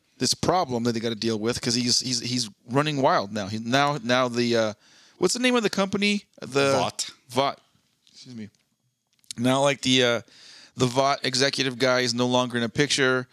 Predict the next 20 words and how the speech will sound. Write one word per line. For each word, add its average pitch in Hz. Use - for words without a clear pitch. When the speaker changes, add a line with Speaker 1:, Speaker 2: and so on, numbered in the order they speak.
Speaker 1:
Now 123
Homelander 151
essentially 131
takes -
the 131
throne 127
of 117
Vought 117
for 113
the 107
most 110
part. 110
A -
lot, 110
a 110
lot 113
of 113
the, 110
the, 101
the, 98